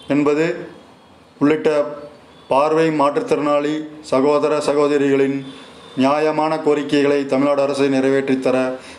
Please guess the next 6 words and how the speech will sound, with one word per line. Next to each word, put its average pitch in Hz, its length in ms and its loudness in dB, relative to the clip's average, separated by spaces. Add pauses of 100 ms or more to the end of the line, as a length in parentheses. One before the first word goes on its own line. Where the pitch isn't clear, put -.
வேண்டுமென 139 420 0
வலியுறுத்துகிறேன். 135 840 0 (1040)
செந்தமிழன் 151 460 0
சீமான், 156 560 0 (120)
தலைமை 147 380 2
ஒருங்கிணைப்பாளர் 147 720 0